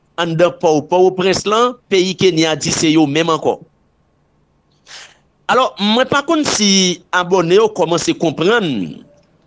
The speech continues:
kanal konfli ki egziste ant ajan polis ayisyen yo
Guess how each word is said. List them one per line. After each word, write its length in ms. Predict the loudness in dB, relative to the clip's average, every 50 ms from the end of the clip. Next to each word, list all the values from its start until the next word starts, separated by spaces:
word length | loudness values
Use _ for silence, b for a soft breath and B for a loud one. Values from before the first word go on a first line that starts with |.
| _ -2
kanal 720 | 0 0 0 -2 -2 -2 0 0 0 2 2 2 2 0 -2 _
konfli 460 | -6 -4 -4 -4 -6 -6 -4 -4 -4 -2
ki 140 | 0 0 -2
egziste 520 | -2 -2 -4 -6 -6 -6 -2 0 2 2 2 2 0 b b b b b b b b -4
ant 160 | -4 -2 0 0 0 0
ajan 560 | 0 -2 -2 -2 -2 -2 -2 -2 0 0 -2 -2 0 0
polis 380 | 0 2 2 0 -2 -4 -4 -4
ayisyen 460 | -4 -2 -2 -4 -2 -2 0 0 2
yo 160 | 2 2